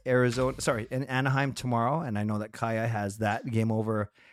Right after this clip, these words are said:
And then we have, um, Thursday, the season finale in Arizona, and all three of us, actually, Kaya, Sam,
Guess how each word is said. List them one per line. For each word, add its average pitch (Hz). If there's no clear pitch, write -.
And 110
then 110
we 113
have, 104
um, 90
Thursday, 127
the 101
season 160
finale 107
in 156
Arizona, 107
and 98
all 120
three 139
of 123
us, 98
actually, 95
Kaya, 110
Sam, 98